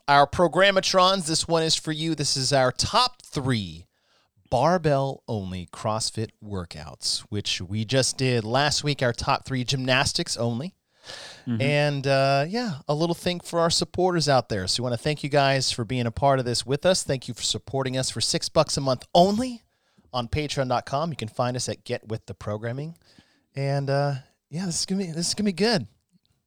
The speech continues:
Speaker 2: It's just
Speaker 1: Top
Speaker 2: gonna be a good one. And this one, you know what? Something I have to say. I have to say this.
Speaker 1: Well, say it.
Speaker 2: So,
Speaker 1: Say it.
Speaker 2: you know, we talk about, you know, the six dollar thing,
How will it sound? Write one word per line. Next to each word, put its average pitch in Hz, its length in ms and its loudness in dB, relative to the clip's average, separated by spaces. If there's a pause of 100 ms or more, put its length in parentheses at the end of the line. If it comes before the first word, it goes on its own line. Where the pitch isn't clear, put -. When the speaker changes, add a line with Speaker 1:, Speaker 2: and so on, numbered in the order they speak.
(540)
Speaker 2:
It's - 80 -6
just 196 120 8
Speaker 1:
Top 170 100 8
Speaker 2:
gonna 160 80 4
be 120 100 4
a 110 60 0
good 107 160 0
one. 85 260 -4 (140)
And 233 100 4
this 233 80 2
one, 285 120 2 (140)
you 180 180 -2
know - 20 2
what? 214 160 2
Something 220 180 2
I 220 40 4
have 233 160 -2
to - 60 -10
say. - 220 -2
I 147 80 0
have 170 200 -2
to 117 80 -16
say 107 220 -2
this. 87 240 -8
Speaker 1:
Well, 110 120 -8
say - 180 4
it. 139 60 8
Speaker 2:
So, 113 300 4
Speaker 1:
Say - 260 2
it. - 80 -6 (260)
Speaker 2:
you 180 80 -10
know, 160 140 0
we 175 200 -4
talk 208 300 0
about, 135 420 4 (300)
you 117 180 -8
know, 87 220 -6
the 85 120 -12
six - 280 -14
dollar 85 340 -6
thing, 82 460 -14